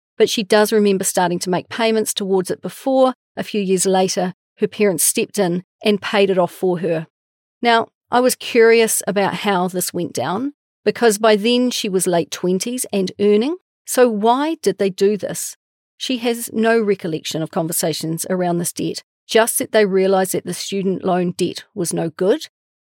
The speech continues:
At the time she had loans, they incurred interest, and if I recall the rate, it was about seven to eight percent,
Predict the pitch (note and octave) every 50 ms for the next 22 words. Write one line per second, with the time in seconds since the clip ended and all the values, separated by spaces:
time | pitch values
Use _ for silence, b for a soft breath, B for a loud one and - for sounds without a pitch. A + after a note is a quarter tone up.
0 | _ _ - A3+ - - - - - - B3 A#3+ B3 C4 C4 - - A3+ F#3+ A3
1 | G#3 F3+ F#3+ G3 F#3+ F#3 G3+ A#3+ C4+ C4+ - - G#3 G#3 G#3 - - G3 F#3+ -
2 | - - F#3+ F#3 - - - F3 F3+ F3+ - - A#3 D4 - - - - - A3+
3 | A3 A3 - - - - - - A#3 A#3+ B3+ B3+ C4 B3+ - - A#3+ A3+ G#3 G3
4 | F3+ F#3+ F#3 F3+ - - G3 G3 - - - A3 - - A#3 C4+ D4 - - -
5 | - - B3 B3 A#3+ A3+ - - - F#3+ G3 - _ - F#3+ - - E3 D3+ G3
6 | B3 -